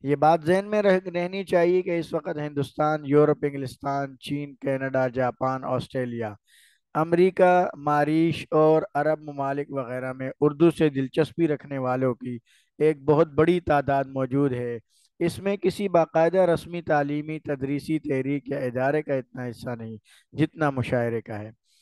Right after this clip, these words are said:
इस लिहाज से ये सकाफती इदारा उर्दू के लिए पहले भी एक कुव्वत रहा और आज भी।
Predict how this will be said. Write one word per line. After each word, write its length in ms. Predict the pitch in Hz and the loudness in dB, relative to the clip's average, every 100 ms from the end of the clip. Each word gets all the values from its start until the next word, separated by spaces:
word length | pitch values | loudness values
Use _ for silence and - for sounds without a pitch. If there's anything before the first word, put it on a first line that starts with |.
| _ _ | _ _
इस 200 | 139 139 | -8 -4
लिहाज 320 | 147 139 165 | 0 4 4
से 240 | 175 165 151 | 2 0 0
ये 100 | 151 | 0
सकाफती 600 | 143 - 139 - 143 147 | -4 -4 -6 -4 -4 -4
इदारा 520 | 139 127 120 117 110 _ _ _ _ | -6 -4 -4 -4 -8 _ _ _ _
उर्दू 340 | 170 175 170 190 | 4 4 6 4
के 200 | 185 165 | 4 0
लिए 200 | 156 156 | 2 0
पहले 420 | 151 143 147 156 | 0 -2 0 0
भी 420 | 147 160 160 156 _ _ _ _ _ _ _ _ _ _ _ _ - | 0 -2 -2 -6 _ _ _ _ _ _ _ _ _ _ _ _ -10
एक 260 | 165 170 156 | -6 -6 -6
कुव्वत 380 | - 156 170 165 | 0 4 4 2
रहा 260 | 151 139 147 | -2 -2 -4
और 240 | - 139 | -2 -4
आज 420 | 135 127 123 113 113 | -4 -8 -10 -12 -12
भी। 300 | 123 120 101 | -10 -10 -12